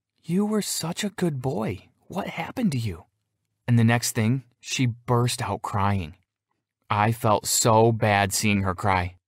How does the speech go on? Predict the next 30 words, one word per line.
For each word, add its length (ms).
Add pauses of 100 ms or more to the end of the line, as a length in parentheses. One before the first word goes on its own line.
(380)
I 140
hugged 280
her 180
and 180
told 220
her 80
that 120
I 80
would 140
never 320
do 240
anything 380
that 100
would 120
disappoint 520
her 160 (200)
ever 420
again. 540 (920)
After 220
she 140
left 180
the 100
room, 400
I 100
deleted 480
Addison's 460
number 320
from 220
my 120
phone. 380